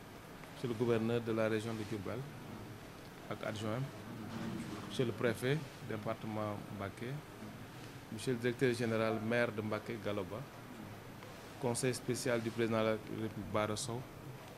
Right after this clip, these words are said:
euh, conseil économique, social, environnemental, euh, Baye Mor Ndiaye ak Serigne Moussa Thioune di conseiller spécial aussi. Euh, ak fekk fi aussi commissaire bu, bu Mbacké. Euh,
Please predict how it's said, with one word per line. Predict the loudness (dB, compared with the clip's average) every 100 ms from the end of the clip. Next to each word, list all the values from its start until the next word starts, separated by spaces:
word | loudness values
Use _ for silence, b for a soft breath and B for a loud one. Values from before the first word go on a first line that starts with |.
| -12 -12 -12 -12 -10 -8 -8 -4
euh, | -4 -2
conseil | 2 2 4 4
économique, | 4 2 2 0 0
social, | -2 0 0 2
environnemental, | 2 2 0 0 -2 -2 -2 -2 -2 -4 -8 -8 -8 -8 -10 -10 -8 -6 -2
euh, | 0 0 -2 -2 4
Baye | 4
Mor | 6 2
Ndiaye | 2 0 0 -2 -6 -10 -10 -10 -10 -10 -10 -8 -4
ak | -4 -2
Serigne | 0 2
Moussa | 2 2 2
Thioune | 2 0
di | 0 -2
conseiller | -2 -2 -2 -2
spécial | -4 -6 -4 -6 -6
aussi. | -6 -8 -8 -10 -8 -4 2 12 12 12 12 12 12 12
Euh, | 12 8 6
ak | 4
fekk | 4 2
fi | 2
aussi | 0 2 2
commissaire | 4 4 4 4 4 2
bu, | 0 0 0 -2 -6 -8 -6
bu | -2
Mbacké. | -2 -2 -4 -8 -10 -12 -12 -10 -10 -10 -10 -10 -12 -12 -12 -12 -12 0
Euh, | 0 2 -2